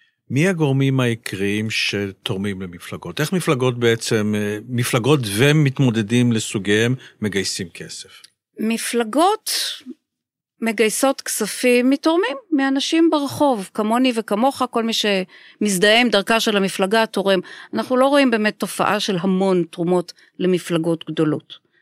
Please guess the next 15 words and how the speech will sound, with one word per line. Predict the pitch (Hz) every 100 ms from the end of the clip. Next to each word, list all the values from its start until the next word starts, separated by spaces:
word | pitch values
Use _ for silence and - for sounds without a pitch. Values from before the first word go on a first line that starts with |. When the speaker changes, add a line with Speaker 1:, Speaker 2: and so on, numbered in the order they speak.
| _ _ _ -
Speaker 2:
זה, | 190 208 202
זה | 196 214
דבר | 208 220
שלא | 202 214 202
רואים. | 190 175 - 143 - - - -
מתמודדים | 208 220 233 254 320
בבחירות | 311 - 233 233
לשלטון | 226 220 220 214
המקומי | 208 185 190 190 180 170 - - _
ומתמודדים | 165 165 220 220 208 202 180 165 196 202 190 185 185 180 - _
בפריימריז, | 165 160 175 202 330 277 214 202
מגייסים | 190 202 - 381
תרומות | 359 359 349
גם, | 285 285
שוב, | 247 262